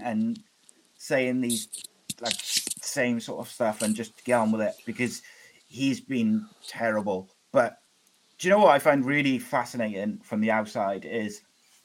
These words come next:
in September, when Ronaldo signed, you had the, you know, the lift of the fans and everyone was happy and blah, blah, blah. And then over those next couple of weeks, all of the players, you could probably go through it, and I bet the ninety-nine percent of the squad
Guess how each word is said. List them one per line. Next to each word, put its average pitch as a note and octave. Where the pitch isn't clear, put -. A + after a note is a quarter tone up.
in C#3
September, A2+
when A2
Ronaldo A2
signed, F#2+
you G#2+
had A2+
the, G#2
you A2
know, F#2+
the G#2
lift -
of F#2
the G#2+
fans G2+
and G2+
everyone G#2
was G2
happy G2
and F2+
blah, G2
blah, F#2+
blah. F#2
And A2
then A2
over C#3+
those C#3+
next C#3
couple A#2+
of A#2
weeks, A2+
all E3+
of A#2
the B2
players, A2+
you A#2
could A#2+
probably B2
go C#3+
through A2+
it, A2
and G2
I A2+
bet A2
the A2
ninety-nine A#2+
percent A2
of G#2
the G#2+
squad G#2